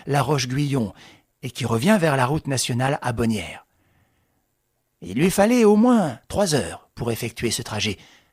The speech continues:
tandis que l'auto, escaladant la colline et coupant droit, débouchait dans Bonnières quinze minutes après. Ils traversèrent le village. Un peu plus loin, à droite, il y avait une auberge.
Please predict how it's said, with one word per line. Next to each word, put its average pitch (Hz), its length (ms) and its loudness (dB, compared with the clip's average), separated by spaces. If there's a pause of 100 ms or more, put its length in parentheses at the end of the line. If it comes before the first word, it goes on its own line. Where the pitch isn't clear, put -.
(560)
tandis 123 340 -4
que - 80 -12
l'auto, 147 520 0 (460)
escaladant 117 640 0
la 107 100 -2
colline 151 480 2
et 113 120 -2
coupant 123 460 0
droit, 185 280 0 (540)
débouchait 127 440 0
dans 117 140 0
Bonnières 120 460 0 (340)
quinze 143 300 0
minutes 117 280 0
après. 85 300 -16 (1700)
Ils 120 200 -2
traversèrent 135 640 -2
le 127 80 -2
village. 113 500 -8 (1400)
Un 160 100 2
peu 254 120 2
plus 202 160 2
loin, 208 260 2
à 208 60 -2
droite, 202 400 -4 (400)
il 131 80 -4
y 160 80 2
avait 202 100 2
une 214 180 4
auberge. 113 400 -2